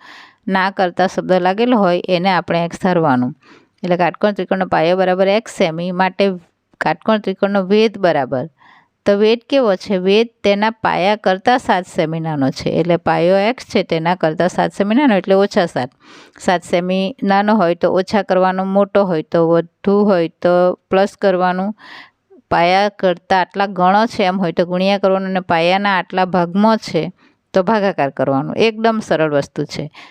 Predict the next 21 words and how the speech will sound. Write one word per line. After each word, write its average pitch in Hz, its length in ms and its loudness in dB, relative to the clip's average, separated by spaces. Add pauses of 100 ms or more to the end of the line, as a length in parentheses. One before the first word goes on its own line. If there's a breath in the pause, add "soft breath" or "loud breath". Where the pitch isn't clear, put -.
(140)
તો 185 60 0
અહીંયા 185 300 0 (120)
નાનો 233 340 2
છે 170 240 -2
એટલે 160 240 -2
આપણે 170 500 -2
સાત 170 300 -2 (120)
ઓછા 220 240 0
કરી 143 220 -4
દીધા, 139 340 -6 (1080 soft breath)
એક્સ 175 240 0
ઓછા 170 240 0
સાત 175 340 -2 (300)
સેમી. 156 360 -4 (580 soft breath)
અને 190 180 -2
કર્ણ 185 340 -2
આપણને 226 360 -2
આપી 226 160 -2
દીધેલો 170 420 0
છે 196 180 -6
કેટલો? 247 580 0